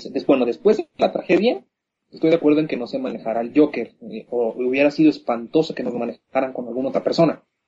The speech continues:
El, el, ahora sí que el nivel máximo al que llegó el Joker en, en, en, con Heath Ledger, si lo hubiéramos visto mediante otra persona, híjole, no sé, hubiera sido muy peligroso y no hubiera sido una buena jugada.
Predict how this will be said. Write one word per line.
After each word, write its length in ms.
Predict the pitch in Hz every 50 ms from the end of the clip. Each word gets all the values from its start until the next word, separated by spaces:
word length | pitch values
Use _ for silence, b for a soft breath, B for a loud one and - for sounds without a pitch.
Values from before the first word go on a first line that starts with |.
| _ _
El, 440 | - 123 120 120 117 117 117 117 - _ -
el, 260 | 143 123 120 120 120
ahora 220 | 123 127 135 139
sí 140 | - - -
que 120 | - 151
el 80 | 139 135
nivel 300 | 131 131 127 131 139 143
máximo 340 | 139 143 135 131 - 147 131
al 60 | 123 -
que 120 | - 120
llegó 180 | 120 120 120 131
el 100 | 131 127
Joker 240 | 139 131 - 139 131
en, 360 | 123 110 107 95 98 - - -
en, 520 | - 95 78 - - - 71 73 - - -
en, 60 | 98
con 220 | - 117 113 110
Heath 180 | - - - -
Ledger, 360 | 135 131 131 135 151 190 - - B B B B B B
si 140 | - -
lo 120 | 120 120 123
hubiéramos 500 | 120 131 139 147 156 151 143 127 - -
visto 480 | 135 139 143 - - - 151 139 127 - - - - - - - - - - -
mediante 480 | 107 104 131 127 120 123 120 123 - 139
otra 240 | - - 156 - -
persona, 720 | - - - - 143 147 151 156 156 160 156 - - -
híjole, 380 | 147 143 - - - 131 120 120
no 140 | 123 131 127
sé, 220 | - - 135 127
hubiera 400 | 120 - 131 127 120 131 131 143 139
sido 260 | - 151 139 143 143
muy 180 | 139 143 151
peligroso 680 | 151 - 156 139 131 127 135 143 147 147 - 180 165 143
y 180 | 131 123 120 117
no 160 | 127 135 139
hubiera 240 | 143 143 143 143 147
sido 160 | 139 147 147
una 120 | 147 139 127
buena 220 | 120 127 131 135
jugada. 380 | - 151 139 165 170 139 120